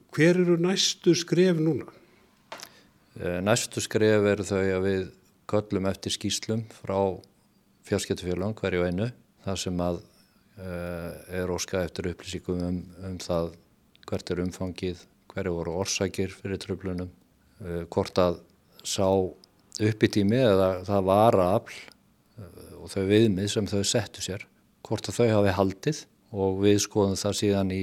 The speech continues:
Speaker 2: í heildarmyndinni hér hjá okkur, hvort að það sé ástæða til þess að skoða það nánar.
Speaker 1: Það sem er að, eh, klikka er, eh, farsímasambandi, tetrakerfið að einhverju leyti,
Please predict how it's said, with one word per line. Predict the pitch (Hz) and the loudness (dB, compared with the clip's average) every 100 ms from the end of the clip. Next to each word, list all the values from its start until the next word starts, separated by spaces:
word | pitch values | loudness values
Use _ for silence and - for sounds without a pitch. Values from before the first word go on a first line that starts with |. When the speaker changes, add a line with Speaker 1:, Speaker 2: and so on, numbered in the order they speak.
| 95 | -6
Speaker 2:
í | 107 98 92 | -6 -6 -2
heildarmyndinni | 104 107 - 98 98 90 92 87 87 - _ _ - | -2 -2 -2 0 -2 -4 -6 -6 -10 -16 _ _ -10
hér | 104 92 95 - | -6 -6 -10 -10
hjá | 104 | -4
okkur, | 92 92 - 90 - _ _ _ _ _ _ _ _ _ _ - | -2 -2 -4 -6 -6 _ _ _ _ _ _ _ _ _ _ -8
hvort | 101 90 | -6 -4
að | 90 90 | -4 -2
það | 92 | 0
sé | 90 | 0
ástæða | 92 92 87 | 0 -2 -4
til | - 87 | -4 -8
þess | 82 | -8
að | 95 | -8
skoða | - 90 87 | -6 -4 -4
það | 104 | -4
nánar. | 104 82 - _ _ _ _ _ _ | -6 -8 -16 _ _ _ _ _ _
Speaker 1:
Það | - - 113 | -8 -4 -2
sem | 110 110 | 2 4
er | 117 | 4
að, | 120 110 107 | 2 0 0
eh, | 107 110 110 | -4 -8 -10
klikka | 110 - 123 123 - | -4 0 0 0 0
er, | 117 117 117 113 107 | 0 2 2 2 2
eh, | 107 110 110 | 0 -2 -8
farsímasambandi, | - 117 110 - 107 110 104 113 107 117 110 110 110 - | -4 -2 0 0 0 0 -2 -4 -4 -6 -6 -4 -4 0
tetrakerfið | 117 110 110 110 107 120 113 107 107 | 4 4 4 0 0 0 0 0 -4
að | |
einhverju | 101 120 113 | -4 -2 0
leyti, | 110 - | 0 0